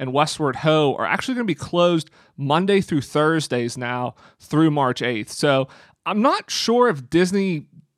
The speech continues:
does this every year, but I think it just kinda goes to show crowds are a little bit lighter this time of year.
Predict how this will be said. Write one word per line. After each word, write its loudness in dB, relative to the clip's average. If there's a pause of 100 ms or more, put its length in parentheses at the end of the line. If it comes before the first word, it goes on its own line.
(140)
does 0
this 0
every 0
year, 0
but 0
I 4
think -2
it -4
just -8
kinda -2
goes 0
to -6
show 2 (600)
crowds 4
are 4
a 4
little 4
bit 0
lighter 2
this -2
time -2
of -4
year. 0